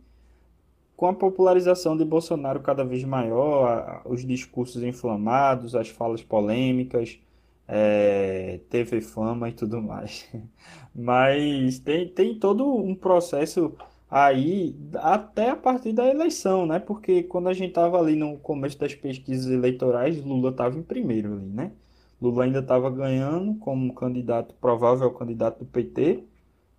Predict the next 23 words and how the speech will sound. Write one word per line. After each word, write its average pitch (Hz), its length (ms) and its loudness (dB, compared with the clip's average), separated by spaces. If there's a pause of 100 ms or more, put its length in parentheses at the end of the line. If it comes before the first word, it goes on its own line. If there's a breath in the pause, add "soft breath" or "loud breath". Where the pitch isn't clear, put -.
é, 104 880 2 (140)
mas 120 360 0
Bolsonaro 127 640 0
ali 123 200 2
nas 120 320 -4
eleições 117 540 -6
também 113 460 -4 (460)
leva 110 300 0
aquela 110 420 0
feca-, - 640 -10
fa-, - 160 -14
facada, 156 800 0 (560)
e, 135 840 0
e 156 100 -10
com 214 320 0
isso 208 480 -4 (1800)
ganha 170 540 2
certa 156 340 -2
popularidade, 143 1300 2
é 127 60 2
tido 135 340 -10
como 143 300 -8
herói, 135 580 2